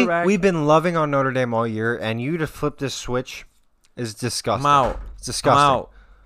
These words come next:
Speaker 2: All right.
Speaker 1: I'm out.
Speaker 2: About halfway into the show, it's time for a little free lunch coffee.
Speaker 1: Is it? That's on you.
Speaker 2: Is that on me?
Speaker 1: It is on you.
Speaker 2: We'll get it rolling first. Warm me up.
Speaker 1: Okay. So, guys,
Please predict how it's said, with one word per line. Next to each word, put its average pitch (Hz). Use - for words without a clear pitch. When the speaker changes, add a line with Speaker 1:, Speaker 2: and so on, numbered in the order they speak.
Speaker 2:
All 90
right. 87
Speaker 1:
I'm 120
out. 135
Speaker 2:
About 110
halfway 117
into 107
the 104
show, 98
it's -
time 95
for 101
a 95
little 92
free -
lunch 90
coffee. -
Speaker 1:
Is 117
it? 156
That's 120
on 123
you. 107
Speaker 2:
Is 107
that 113
on 113
me? 120
Speaker 1:
It 208
is 233
on 98
you. 90
Speaker 2:
We'll 131
get 139
it 135
rolling 101
first. -
Warm 110
me 90
up. 87
Speaker 1:
Okay. 120
So, 156
guys, 120